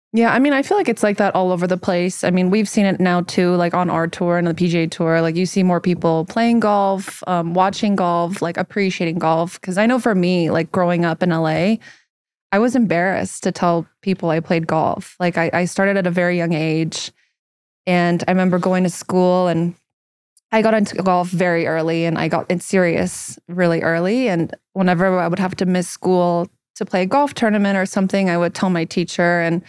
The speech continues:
ask for work in advance to get homework done, whatever. And teachers would always look at me up and down and be like, "Golf? Like, you're playing golf? Like, who, like, who cares about that?" And I, I remember telling my friends growing up too, and I got made fun of a lot.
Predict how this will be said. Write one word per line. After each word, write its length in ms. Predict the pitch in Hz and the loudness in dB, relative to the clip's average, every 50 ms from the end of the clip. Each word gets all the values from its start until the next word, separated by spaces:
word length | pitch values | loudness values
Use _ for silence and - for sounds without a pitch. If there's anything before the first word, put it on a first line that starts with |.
| - - - _ _ _ _ _ | -14 -20 -20 _ _ _ _ _
ask 240 | - 180 180 - - | -2 -2 -2 -2 -4
for 300 | - 180 170 170 165 165 | -2 0 0 2 0 -2
work 680 | 175 185 175 180 185 170 175 175 - - - - - _ _ _ _ - | -2 -2 -2 0 0 0 0 -2 -4 -10 -12 -12 -16 _ _ _ _ -2
in 100 | 190 185 | 0 2
advance 600 | 180 175 170 180 175 165 165 165 165 175 - - | 2 0 0 0 0 0 0 0 -2 -4 -4 -4
to 80 | 196 | -2
get 160 | 170 175 - | 0 0 0
homework 320 | - 202 190 175 165 165 - | 0 0 0 0 -2 -2 -2
done, 340 | - 160 160 160 160 160 151 | -2 0 2 2 0 0 0
whatever. 460 | 139 - 151 143 147 160 160 156 - - | 0 -2 -2 -2 0 -2 -2 -2 -2 -2
And 400 | - - - - - - - - - _ _ _ _ _ _ _ _ _ _ _ _ - | -2 -2 -2 -4 -6 -8 -10 -14 -18 _ _ _ _ _ _ _ _ _ _ _ _ -6
teachers 320 | - 226 208 - 226 196 | -4 -2 0 0 2 2
would 100 | 202 196 | 2 2
always 240 | 185 180 180 180 170 | 2 0 0 0 0
look 280 | 170 185 196 196 - | 0 0 0 0 0
at 120 | 180 - - | -2 0 0
me 120 | 175 165 | 0 0
up 160 | 170 170 - | 0 0 0
and 160 | 180 175 175 165 | 0 2 2 2
down 280 | 165 165 165 165 - | 2 0 0 -2 -2
and 120 | - - 180 | -2 -2 0
be 80 | 175 | 0
like, 160 | 165 156 - - - - _ _ _ _ _ _ _ _ _ _ 185 | 0 -2 -4 -6 -14 -18 _ _ _ _ _ _ _ _ _ _ -12
"Golf? 680 | 175 180 151 185 226 - - - - - - - - _ _ _ - | -4 0 2 2 2 2 0 -4 -6 -8 -12 -20 -20 _ _ _ -16
Like, 100 | 185 180 - _ _ _ _ _ _ | -16 -16 -16 _ _ _ _ _ _
you're 180 | 185 175 175 170 | -8 -8 -8 -4
playing 260 | - 233 220 214 208 | -2 -2 0 0 0
golf? 560 | 175 147 - - - - 262 - - - - | 2 0 0 2 0 0 -2 -4 -8 -8 -4
Like, 160 | 180 180 175 | -4 -4 -4
who, 220 | - - 190 170 - | -4 -6 -8 -6 -6
like, 200 | 180 170 170 - | -6 -6 -6 -4
who 120 | - - 196 | -6 -6 -6
cares 320 | - - 190 185 185 190 | -4 -2 -2 -2 -2 0
about 220 | 196 170 156 - - | 0 -2 -2 -2 0
that?" 300 | 175 175 175 175 170 170 | 0 0 2 2 0 0
And 100 | 165 165 | 0 -2
I, 60 | 165 | -2
I 20 | |
remember 380 | 170 - 185 185 190 190 170 175 | 0 0 0 2 2 2 0 0
telling 260 | 175 - 196 180 180 | 0 0 0 2 2
my 120 | 175 143 | 0 0
friends 320 | - - 180 180 175 175 - | -2 0 0 0 0 0 0
growing 280 | - 151 - - 156 | 0 0 0 0 -2
up 140 | - - - | -4 -4 -6
too, 260 | - - 175 170 160 | -4 -2 0 0 0
and 140 | 165 160 - | 0 0 -2
I 80 | 165 165 | -2 0
got 160 | 175 170 - | -2 -2 0
made 160 | 165 156 160 | -2 -4 -4
fun 180 | - - 165 156 | -4 -4 -4 -4
of 100 | 151 147 131 | -4 -4 -4
a 20 | |
lot. 260 | 120 87 - - - | -4 -4 -4 -6 -8